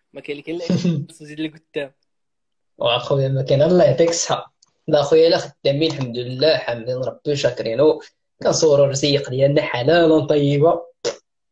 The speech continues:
Speaker 1: آه، شي اللي، شي واحد، واحد خونا الر-، آه، الرباني هذا، نوح.
Speaker 2: نعم.
Speaker 1: غتخرج الزكاة، دور معايا. آه، الرباني الله يهديك.
Speaker 2: الله سير سيدي.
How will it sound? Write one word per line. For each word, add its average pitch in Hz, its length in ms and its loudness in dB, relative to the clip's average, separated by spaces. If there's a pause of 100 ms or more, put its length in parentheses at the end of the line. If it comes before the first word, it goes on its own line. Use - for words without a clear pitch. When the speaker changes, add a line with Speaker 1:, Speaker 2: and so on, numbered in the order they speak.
(380)
Speaker 1:
آه، 131 180 -10
شي - 220 -10
اللي، 170 220 -4
شي 190 120 -2
واحد، 175 220 -2
واحد 175 220 -8
خونا 180 320 -12
الر-، 170 280 -14
آه، 180 140 -10
الرباني 185 680 -12
هذا، 160 280 -16
نوح. 190 260 -14 (600)
Speaker 2:
نعم. 156 340 -4 (140)
Speaker 1:
غتخرج 180 340 -14
الزكاة، 175 680 -12
دور 170 420 -14
معايا. 160 480 -12 (100)
آه، 185 260 -10
الرباني 185 600 -14
الله 180 180 -12
يهديك. 156 420 -16 (680)
Speaker 2:
الله 156 320 4
سير 175 480 4
سيدي. 151 560 -2